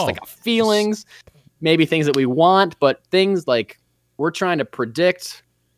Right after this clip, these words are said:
Speaker 2: what we think we are going to hear him talk about
Speaker 1: Right.
Speaker 2: when we get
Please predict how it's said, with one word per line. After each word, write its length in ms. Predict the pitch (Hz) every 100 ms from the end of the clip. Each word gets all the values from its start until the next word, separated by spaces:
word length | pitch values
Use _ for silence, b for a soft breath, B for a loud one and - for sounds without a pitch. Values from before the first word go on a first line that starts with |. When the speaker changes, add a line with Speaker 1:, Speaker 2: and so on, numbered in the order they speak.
| _
Speaker 2:
what 320 | - 123 190 175
we 200 | 160 170
think 320 | - 156 -
we 120 | 143
are 60 | 139
going 220 | 127 117
to 80 | 95
hear 320 | - 170 165
him 200 | 143 147
talk 280 | 131 101 -
about 340 | 85 80 82 _ _ _
Speaker 1:
Right. 220 | 82 - - _
Speaker 2:
when 300 | - 110 113
we 120 | 107 101
get 500 | 104 107 104 -